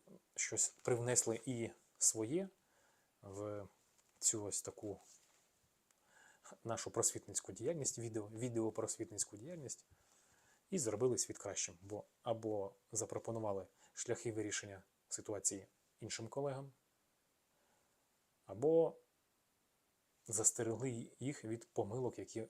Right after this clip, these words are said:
вони могли б допускати в подальшому. Ну, або ще щось.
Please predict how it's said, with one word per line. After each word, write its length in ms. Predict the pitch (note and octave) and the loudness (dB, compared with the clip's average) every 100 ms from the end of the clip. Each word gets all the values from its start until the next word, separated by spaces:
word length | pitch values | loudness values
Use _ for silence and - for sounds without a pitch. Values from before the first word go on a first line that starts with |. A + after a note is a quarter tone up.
| - | -10
вони 320 | G2+ A2 B2 - - _ | -8 -8 -8 -12 -20 _
могли 580 | G2+ G#2+ A2+ A2+ F#2+ A#2+ | -8 -6 -4 -4 -4 -4
б 120 | C3 | -4
допускати 600 | A#2+ G2+ G2 - - F#2+ | -6 -8 -6 -8 -8 -12
в 60 | F#2+ | -4
подальшому. 460 | A2+ - - - - _ _ - | -4 -4 -8 -10 -16 _ _ -4
Ну, 80 | F#3 | -2
або 180 | A2 | -2
ще 220 | G2+ - - | -4 -6 -8
щось. 420 | - - - | -12 -12 -16